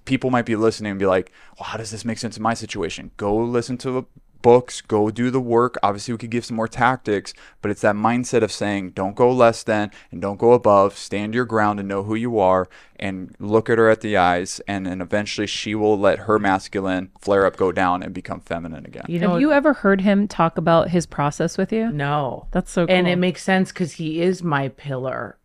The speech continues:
Speaker 2: Like, you are my pillar. I, and be, having a man like him, my, who God created me to be in the work I do,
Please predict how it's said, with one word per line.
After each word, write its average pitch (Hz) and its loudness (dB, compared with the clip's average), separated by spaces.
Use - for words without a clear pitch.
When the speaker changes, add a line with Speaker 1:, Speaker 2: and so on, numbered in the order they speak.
Speaker 2:
Like, 160 0
you 156 -4
are 165 2
my 143 -4
pillar. 123 -12
I, 165 -4
and 156 -6
be, 185 -2
having 170 0
a 151 0
man 156 -2
like 147 -4
him, 147 -6
my, 147 -4
who 190 -4
God 165 0
created 151 -6
me 143 -6
to 143 -8
be 135 -10
in 139 -10
the 151 -10
work 147 -10
I 135 -6
do, 135 -10